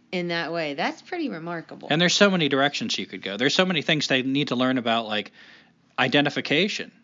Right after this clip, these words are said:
Speaker 2: you know, to be a good naturalist.
Speaker 1: Yeah.
Speaker 2: Or their relationship with the woods. Oh, man, kids,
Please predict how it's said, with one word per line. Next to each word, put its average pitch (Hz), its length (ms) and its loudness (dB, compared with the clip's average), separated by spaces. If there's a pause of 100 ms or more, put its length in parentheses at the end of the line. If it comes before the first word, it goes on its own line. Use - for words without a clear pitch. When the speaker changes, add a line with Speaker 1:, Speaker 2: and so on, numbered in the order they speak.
(120)
Speaker 2:
you 123 80 0
know, 123 120 4
to 131 80 2
be 143 140 6
a 147 60 6
good 147 160 0
naturalist. 156 800 -2 (320)
Speaker 1:
Yeah. 165 260 6
Speaker 2:
Or 208 360 6 (440)
their 156 140 8
relationship 180 760 2
with 98 120 -6
the 101 100 -6
woods. - 460 -8 (120)
Oh, 185 180 8
man, 135 340 2
kids, 202 520 2